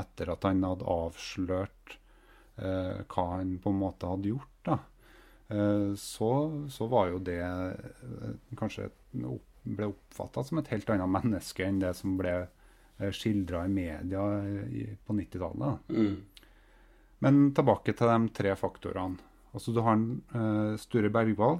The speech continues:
Speaker 1: som er en rusmisbruker, sånn som han beskriver det selv. Han ønsker, eh, at noen tar vare på han, og han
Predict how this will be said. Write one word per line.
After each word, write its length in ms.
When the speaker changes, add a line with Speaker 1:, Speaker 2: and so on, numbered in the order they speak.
Speaker 1:
som 240
er 140
en 160
rusmisbruker, 1040
sånn 240
som 160
han 140
beskriver 400
det 80
selv. 240
Han 400
ønsker, 800
eh, 460
at 240
noen 160
tar 160
vare 320
på 220
han, 80
og 180
han 160